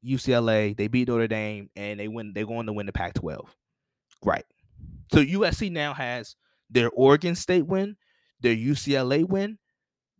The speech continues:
their, uh, their Notre Dame win,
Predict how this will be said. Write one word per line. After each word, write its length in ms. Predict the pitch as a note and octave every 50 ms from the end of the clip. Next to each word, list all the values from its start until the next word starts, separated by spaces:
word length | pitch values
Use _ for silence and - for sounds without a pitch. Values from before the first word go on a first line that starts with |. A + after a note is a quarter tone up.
| _ _ _ _ _
their, 560 | A2+ A#2 A2+ A2 A2 G#2+ G#2+ G#2 G2+ G2+ G2+ -
uh, 520 | - G2+ G2+ G2 G2 G2 F#2+ F#2 F#2 F2+ F2+
their 200 | G#2+ G#2+ G#2 G2+
Notre 260 | B2 C#3+ C#3+ D#3 D#3 D3
Dame 340 | D3 D#3 E3+ F3+ F#3+ G3
win, 280 | G3 G3+ G#3+ A3 A3+